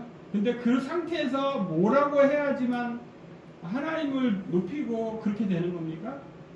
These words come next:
네? "하나님의 은혜입니다." 이렇게 하던가 그런 걸 해야 되는 거잖아요. 그죠? 그렇지 않아요? 근데 제가 그때 어떻게 했는지 아세요? <laughs> 그 정도는 아니었습니다. <laughs>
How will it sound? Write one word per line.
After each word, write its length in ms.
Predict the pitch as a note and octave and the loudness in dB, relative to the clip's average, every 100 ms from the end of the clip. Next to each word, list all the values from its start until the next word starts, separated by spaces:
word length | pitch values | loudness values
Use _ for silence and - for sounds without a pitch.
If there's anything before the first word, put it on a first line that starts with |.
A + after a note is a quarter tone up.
| - - - - - - - - - - - | -20 -20 -20 -20 -20 -20 -20 -20 -20 -20 -14
네? 100 | C#4+ D4 - - - - - - | -14 -14 -16 -20 -20 -20 -20 -16
"하나님의 480 | D#4 E4 E4 D4+ C#4+ | -4 -2 0 0 2
은혜입니다." 760 | A3 G#3 B3+ B3 A3 F#3+ C3 C#3 - | 4 4 6 4 4 0 -2 -6 -4
이렇게 260 | A3 B3 | 0 0
하던가 600 | B3 B3+ A#3 F#3+ E3+ C3+ C#3 - - - | 0 -2 -2 -2 -4 -4 -8 -16 -12 -4
그런 220 | B3+ E4 | -2 0
걸 160 | D#4+ A3+ | 2 0
해야 220 | D4 E4 | 0 0
되는 220 | D#4+ B3 | 0 0
거잖아요. 460 | G3+ D#3+ D3+ C#3 C3+ | 0 -4 -6 -8 -8
그죠? 220 | F3 E3+ - - - - - - - - - - - | -8 -8 -10 -16 -20 -20 -20 -20 -20 -20 -20 -20 -12
그렇지 160 | F3+ F#3+ | -8 -6
않아요? 280 | C#3 C#3 A#3 - - - - | -6 -8 -10 -14 -20 -20 -4
근데 540 | A3 B3+ C4 F3+ F3+ - | 0 2 2 0 -4 -10
제가 280 | - G#3 B3 | -2 0 2
그때 240 | G#3 G3 G3+ | 0 -2 -2
어떻게 320 | D3 - G3 | -4 -4 -4
했는지 260 | G3 E3+ E3+ | -4 -4 -6
아세요? 300 | C3+ D3 F3 - - - - - - - | -8 -8 -10 -12 -16 -20 -18 -18 -16 -8
<laughs> 880 | - - - D3+ G2+ - - - - - - - - - - - | -6 -2 0 0 -2 -2 -4 -4 -6 -10 -18 -18 -18 -18 -18 -16
그 120 | - | 0
정도는 360 | G#3+ A#3 B3+ D3+ | 2 2 0 -2
아니었습니다. 640 | D3 E3+ - E3+ C#4 G3 | -2 -4 -4 -6 -2 -2
<laughs> 1200 | - G3+ - E4 D#4+ D4+ D4+ D#4+ E4 E4 D4 - | 2 2 2 2 2 0 -2 0 0 -2 -8 -10